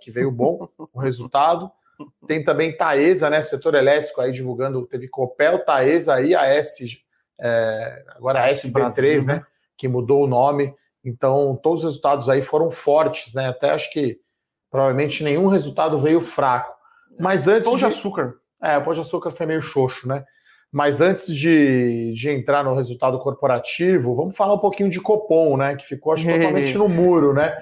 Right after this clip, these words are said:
Speaker 1: Pode subir, pode cair, depende da inflação, depende do fiscal.
Speaker 2: É, muita gente falando que o, o,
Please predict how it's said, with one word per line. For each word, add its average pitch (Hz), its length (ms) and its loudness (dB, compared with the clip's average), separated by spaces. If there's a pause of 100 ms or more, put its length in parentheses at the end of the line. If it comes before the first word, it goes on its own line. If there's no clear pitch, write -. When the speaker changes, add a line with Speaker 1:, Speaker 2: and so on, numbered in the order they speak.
(280)
Speaker 1:
Pode 180 220 2
subir, 214 580 4
pode 160 240 0
cair, 196 560 2
depende 165 340 0
da 156 100 2
inflação, 185 1000 2 (340)
depende 151 340 -8
do 156 120 -10
fiscal. 185 960 0 (180)
Speaker 2:
É, 131 580 0 (460)
muita 185 400 0
gente 175 300 0
falando 165 280 2
que 165 200 0
o, 151 40 4
o, 139 800 2